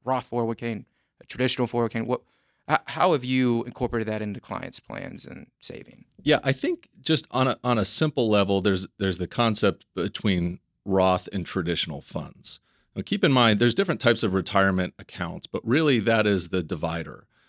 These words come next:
Speaker 2: which is one is money that you are putting away today that has not yet been taxed so that it can grow tax deferred, meaning one day after it has grown to a larger amount, you are then paying the tax at that point.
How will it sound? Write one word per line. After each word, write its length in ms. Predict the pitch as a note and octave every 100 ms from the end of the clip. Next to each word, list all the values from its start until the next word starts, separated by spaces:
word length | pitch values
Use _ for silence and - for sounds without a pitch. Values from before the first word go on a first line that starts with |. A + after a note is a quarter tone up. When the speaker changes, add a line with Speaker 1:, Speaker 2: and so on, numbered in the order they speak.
| _
Speaker 2:
which 180 | G2+ F#2+
is 280 | F#2+ F2 -
one 380 | - G2+ A2+ C3
is 460 | B2 A2 G2 - - _
money 360 | G#2+ G#2 G#2+ G2+
that 240 | F#2+ F#2
you 160 | F#2 F#2
are 60 |
putting 340 | F2 G#2+ G2+ G#2
away 480 | G2 F#2+ F#2+ F#2 - -
today 640 | G2 F#2 G#2 E2+ F2+ A2 _ _ _ _ _
that 260 | G2 F#2
has 220 | G#2 F#2+ F#2
not 260 | G2+ G#2
yet 260 | G2 G2+ -
been 160 | A2+
taxed 580 | A#2+ G2+ D#2+ A#2 - - _ _ _
so 220 | - - F#2+
that 120 | F#2+
it 140 | -
can 160 | G2+ F#2
grow 560 | F#2 F#2 F#2+ G2+ A#2 -
tax 360 | - F#2+ G2 -
deferred, 720 | G#2 - - F3 F#2 F2 A2 - _ _ _
meaning 340 | G#2+ G2 F#2 F#2
one 220 | E3 F3+
day 320 | G2 F#2 A2 -
after 260 | G2+ - G#2
it 80 |
has 220 | G2+ F#2 E2+
grown 300 | G#2 G2+ G2
to 160 | G#2+
a 20 |
larger 320 | F#2 F#2 F2 F2+
amount, 380 | A2 A#2+ A#2 -
you 160 | G#2 G2
are 80 | F#2+
then 200 | G2 F2+
paying 280 | G2 F#2 F2+
the 80 |
tax 360 | E2 E2+ E2+ -
at 140 | F#2 E2
that 200 | E2 -
point. 280 | - C#2